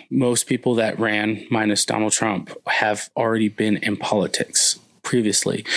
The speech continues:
So they have a track record to say, "Hey, this is, these are the policies in which they've believed and they've been a part of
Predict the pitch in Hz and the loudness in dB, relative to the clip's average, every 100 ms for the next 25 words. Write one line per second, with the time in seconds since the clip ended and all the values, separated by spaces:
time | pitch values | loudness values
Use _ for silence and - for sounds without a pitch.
0 | - - - 127 107 131 113 107 160 165 | -2 -2 0 0 2 0 0 0 0 0
1 | - 113 120 110 117 - 110 104 127 123 | 0 0 0 0 2 2 0 0 0 2
2 | 113 - - - - 131 117 127 120 - | 0 -2 -4 -4 -4 -2 0 0 -2 -4
3 | - 127 123 107 - 110 107 104 107 107 | 0 2 2 0 0 2 2 2 2 2
4 | 104 - - 95 - 107 110 107 - 101 | 2 2 0 -2 0 2 4 4 2 0
5 | 101 - 98 - 107 104 98 92 | 0 0 -2 0 0 2 2 0